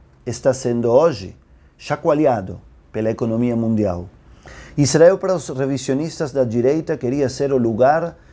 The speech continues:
que devolveria a dignidade aos judeus do mundo e também aos judeus israelenses. Israel conquistou isso, sem dúvida alguma. Mas ainda fica pendente o desafio da humildade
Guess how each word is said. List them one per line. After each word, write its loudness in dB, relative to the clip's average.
que -4
devolveria 0
a -6
dignidade -2
aos 2
judeus -2
do -4
mundo -2
e -6
também -2
aos -4
judeus -4
israelenses. -8
Israel 0
conquistou -2
isso, -16
sem -4
dúvida -4
alguma. -6
Mas -2
ainda 0
fica -4
pendente -2
o 2
desafio -2
da -2
humildade -4